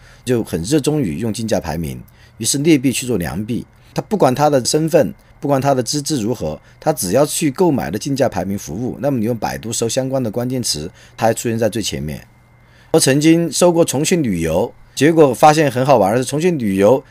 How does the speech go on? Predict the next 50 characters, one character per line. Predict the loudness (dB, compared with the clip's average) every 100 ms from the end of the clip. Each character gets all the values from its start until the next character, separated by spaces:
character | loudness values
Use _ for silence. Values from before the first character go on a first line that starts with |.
| -10
搜 | -2 0
出 | 4
来 | 4
的 | 4
前 | 2 -2 -2
几 | -2
个 | 0 2
都 | 2
是 | 2 0
些 | 0
野 | 0 -2 -4
鸡 | -6 -6 -8 -10
机 | -6
构， | 0 0 -2 _ -20 -12
重 | -4 -2 0
庆 | 2 4
官 | 4 4
方 | 2 2
的 | 0 -2
旅 | -2
游 | 0 4
网、 | 4 4 0 -12 -20 _ -6
旅 | 0
游 | 0
局 | -2 -4
这 | -4
些 | -2 -2 -4 _ _
都 | 0 0 0
排 | -2 2
在 | 2
第 | 4 4
二 | 4
页、 | 2
第 | 0
三 | 0 0 0
页 | -4
去 | -6 -8
了， | -10 -10
那 | -6
就 | -4
是 | -6 -6
竞 | -4
价 | -2 -4
排 | -6
名 | -6 -6
造 | -6 -6
成 | -6 -10 -12
的 | -12
后 | -12 -8 -8
果。 | -12